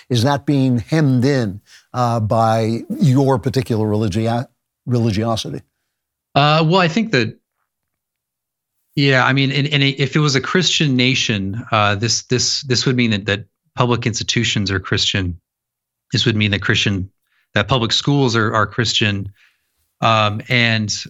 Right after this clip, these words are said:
Speaker 2: uh, so there'd be Bible learning and you'd learn English from the Bible. And so there'd be a general expectation that you'd learn religious instruction that would be biblical.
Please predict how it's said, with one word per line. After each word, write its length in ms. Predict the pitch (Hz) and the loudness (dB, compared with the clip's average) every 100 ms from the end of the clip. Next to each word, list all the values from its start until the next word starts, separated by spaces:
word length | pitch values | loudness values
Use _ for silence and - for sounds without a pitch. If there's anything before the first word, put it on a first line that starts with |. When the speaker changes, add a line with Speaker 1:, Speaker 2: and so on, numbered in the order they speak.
| - | -6
Speaker 2:
uh, 240 | 120 107 107 | -2 0 0
so 500 | - 120 113 110 - | 0 0 0 -4 -8
there'd 300 | 151 113 110 | -4 -2 0
be 160 | 107 104 | -2 -2
Bible 340 | 104 107 104 | 0 0 0
learning 520 | 104 104 98 95 92 - 113 | -2 -2 -4 -6 -8 -8 -6
and 440 | 104 98 95 90 - - | -4 -4 -4 -8 -10 -12
you'd 140 | - 104 | -6 -4
learn 220 | 101 98 | -2 -2
English 320 | 101 101 92 | -2 -2 -2
from 160 | - 95 | -4 -4
the 80 | 95 | 0
Bible. 480 | 127 123 120 110 | 0 2 2 0
And 180 | 104 101 | 0 -2
so 320 | - 110 104 - - _ | 0 0 -2 -6 -20 _
there'd 160 | 143 139 | 0 2
be 80 | 135 | 0
a 60 | |
general 260 | 117 160 151 | 2 0 2
expectation 800 | 135 - 117 120 131 123 - 113 | 0 -2 -4 0 0 0 -2 -2
that 120 | 110 | -2
you'd 140 | 113 110 | -2 -2
learn 300 | 113 110 104 | -2 -2 -2
religious 420 | 98 104 104 - | -2 -2 -4 -4
instruction 520 | 95 - 104 - 104 | -4 0 0 -2 -2
that 140 | 98 95 | -2 -2
would 120 | 92 | -4
be 120 | 92 | -4
biblical. 580 | 92 98 101 92 87 | -2 -2 -2 -4 -6